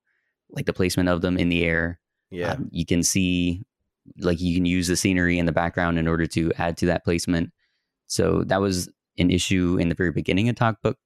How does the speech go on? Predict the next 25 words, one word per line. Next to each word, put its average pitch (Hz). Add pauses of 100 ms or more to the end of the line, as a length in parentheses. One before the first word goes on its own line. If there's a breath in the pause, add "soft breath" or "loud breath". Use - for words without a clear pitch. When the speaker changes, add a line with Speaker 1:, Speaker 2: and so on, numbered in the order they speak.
(120)
Speaker 1:
Top 107
Gun 98
that 87
they 87
fixed, 90
I 90
think, 85 (420)
in 85
the 80
final 90
few 87
aerial 90
sequences. 101 (380)
And 92
Top 107
Speaker 2:
Thank 107
Speaker 1:
Gun 95
Speaker 2:
God. 92
Speaker 1:
Maverick, 90
the 87
whole 135
way 90
through, 90
it's -
just -